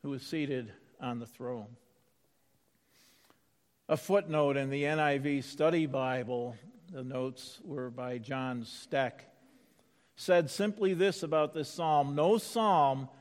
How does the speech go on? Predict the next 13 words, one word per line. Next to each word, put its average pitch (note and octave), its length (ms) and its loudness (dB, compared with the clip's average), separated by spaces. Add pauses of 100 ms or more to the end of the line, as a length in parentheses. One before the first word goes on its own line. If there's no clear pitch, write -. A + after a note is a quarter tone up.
(360)
expresses G3 1040 2
a D#3+ 160 0
more D3+ 280 2
sturdy A3 640 2
trust - 560 -2
in F#3 180 -6
the E3 100 -2
Lord D3 600 0 (840)
when C#3 320 -2
powerful F#3 880 2
human F3 500 -2 (160)
forces C#3+ 720 -4 (680)
threaten." B2+ 420 -6